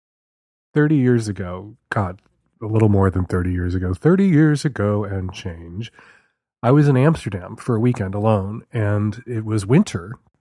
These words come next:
and I wound up in a gay bar on the gay street. I think it was a leather bar on the leather bar street of gay bar streets in Amsterdam. Not in any leather.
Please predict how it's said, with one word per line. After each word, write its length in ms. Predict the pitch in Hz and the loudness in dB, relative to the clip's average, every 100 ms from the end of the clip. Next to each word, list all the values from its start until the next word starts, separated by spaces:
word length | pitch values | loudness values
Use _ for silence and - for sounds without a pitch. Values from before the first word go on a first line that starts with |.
| - | -10
and 100 | 117 | -6
I 60 | 110 | -2
wound 340 | 135 165 165 | 0 0 2
up 300 | 156 156 - | 0 0 -2
in 100 | 117 | -4
a 140 | 107 | -4
gay 220 | 101 139 147 | -4 -2 0
bar 380 | 139 139 135 | 2 2 0
on 120 | 113 98 | -2 -6
the 60 | |
gay 180 | 101 123 | -6 -4
street. 340 | 110 123 117 | -2 -2 -2
I 40 | 104 | -2
think 120 | 127 | -4
it 40 | |
was 80 | 117 | -6
a 60 | 95 | -6
leather 280 | 101 120 165 | -2 0 0
bar 500 | 175 175 180 180 - _ - | 0 2 2 2 -2 _ -4
on 220 | 160 170 | 0 2
the 80 | 165 | 4
leather 220 | 160 185 | 4 2
bar 240 | 180 180 180 | 0 0 -2
street 400 | - 202 196 - | -2 0 0 0
of 200 | 185 170 | -2 0
gay 240 | 196 190 165 _ _ | 0 0 0 _ _
bar 220 | - 196 190 | -4 -2 -2
streets 420 | - 202 202 - | 0 2 2 0
in 80 | 185 | -2
Amsterdam. 560 | 185 190 208 202 196 - - - _ _ _ _ _ - | -2 -4 -4 0 0 -2 -10 -20 _ _ _ _ _ -2
Not 140 | 127 | 0
in 80 | 139 | 2
any 160 | 139 139 | 2 2
leather. 480 | 170 185 180 175 | 2 2 0 0